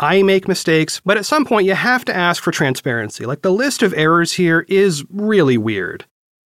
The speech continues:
This whole thing raises legitimate questions. Are networks actually trying and failing? Is each instance a technical error? Are these staff errors? Is there some kind of policy about the lower polling candidates that might help explain this?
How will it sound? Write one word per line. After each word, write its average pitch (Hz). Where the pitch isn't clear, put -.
This 240
whole 302
thing 226
raises 165
legitimate 160
questions. 110
Are 180
networks 254
actually 185
trying 196
and 131
failing? 208
Is 160
each 240
instance 196
a 135
technical 220
error? 214
Are 143
these 127
staff 196
errors? 202
Is 165
there 180
some 214
kind 202
of -
policy 185
about 143
the 139
lower 147
polling 143
candidates 202
that 147
might 143
help 147
explain 143
this? 254